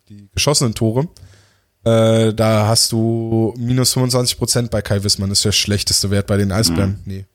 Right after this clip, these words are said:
Speaker 1: ist der zweitschlechteste Wert bei den Eisbären. Matthew White ist noch schlechter.
Speaker 2: Okay.
Speaker 1: Ähm,
Speaker 2: Aber im Vergleich
Speaker 1: anyway.
Speaker 2: zum, zum, zum letzten Jahr haben wir nicht, ne? Also so interessenhalber.
Speaker 1: Bei den Zahlen meine ich,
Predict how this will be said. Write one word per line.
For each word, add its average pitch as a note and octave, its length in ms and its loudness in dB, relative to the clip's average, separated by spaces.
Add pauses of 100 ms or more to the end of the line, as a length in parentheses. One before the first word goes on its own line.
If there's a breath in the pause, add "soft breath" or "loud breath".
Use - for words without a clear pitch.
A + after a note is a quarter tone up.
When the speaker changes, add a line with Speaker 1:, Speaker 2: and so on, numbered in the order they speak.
(220)
Speaker 1:
ist - 80 -6
der F#2+ 80 0
zweitschlechteste - 640 0
Wert F#2+ 140 -2
bei G2+ 80 -2
den F#2 80 -2
Eisbären. G2 280 -2
Matthew A2 300 0
White G2 220 0
ist - 80 0
noch F2+ 80 -4
schlechter. F2+ 320 -8 (680 loud breath)
Speaker 2:
Okay. G3+ 220 4
Speaker 1:
Ähm, A3 320 -2 (640)
Speaker 2:
Aber G2 220 2
im G#2 80 -2
Vergleich A2+ 380 0
Speaker 1:
anyway. A2 380 2
Speaker 2:
zum, - 20 -8
zum, G#2 500 0
zum F#2+ 400 0
letzten G#2+ 340 0
Jahr A#2+ 140 0
haben A2+ 120 0
wir G2+ 80 0
nicht, F#2+ 220 0
ne? F2+ 300 -2 (100)
Also F2 260 -2
so F2+ 260 2
interessenhalber. F2+ 640 2
Speaker 1:
Bei - 140 2
den D#3 80 -2
Zahlen D3+ 380 0
meine C#3+ 240 0
ich, - 460 -4